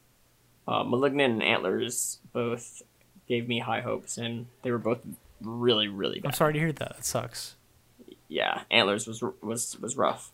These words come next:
Speaker 2: Like, I watched the trailer for, um, The Meternals,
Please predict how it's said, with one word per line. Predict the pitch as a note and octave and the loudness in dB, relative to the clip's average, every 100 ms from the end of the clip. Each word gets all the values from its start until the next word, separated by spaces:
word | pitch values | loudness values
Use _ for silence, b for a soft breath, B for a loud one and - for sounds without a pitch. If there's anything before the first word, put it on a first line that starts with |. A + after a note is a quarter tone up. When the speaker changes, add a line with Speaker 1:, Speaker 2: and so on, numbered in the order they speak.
| - - | -12 -2
Speaker 2:
Like, | F3+ D3+ | 2 8
I | E3+ | 10
watched | F3 F3 - | 12 10 8
the | D3+ | 2
trailer | - D#3+ D#3 C#3+ | 10 10 12 8
for, | - C#3 C3 B2 A#2+ | 4 4 6 4 2
um, | A#2+ A#2 A2+ A#2 A#2 - _ | 0 0 -2 -6 -10 -16 _
The | C#3+ C3 C#3 | -10 2 4
Meternals, | C#3 C3 C3+ C3+ C3 D#3 D#3 - - | 8 8 8 4 6 4 2 -4 -8